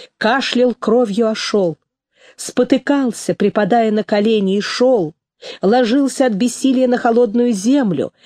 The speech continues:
вставал и вновь продвигался вперед еще. У ручья жадно напился воды,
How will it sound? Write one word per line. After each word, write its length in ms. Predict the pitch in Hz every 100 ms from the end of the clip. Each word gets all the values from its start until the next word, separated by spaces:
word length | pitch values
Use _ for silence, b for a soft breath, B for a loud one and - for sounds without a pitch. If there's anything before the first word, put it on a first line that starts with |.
| B
вставал 600 | - - 240 220 269 277
и 60 | 262
вновь 500 | 220 233 285 294 -
продвигался 680 | 254 247 226 214 262 254 262
вперед 420 | - 254 262 262
еще. 580 | 226 247 - - 170 139 _ _ _ _ _ _ _
У 100 | 170
ручья 380 | 180 170 185 190
жадно 340 | 190 190 185
напился 540 | 185 185 196 185 - 185
воды, 440 | 185 165 220 233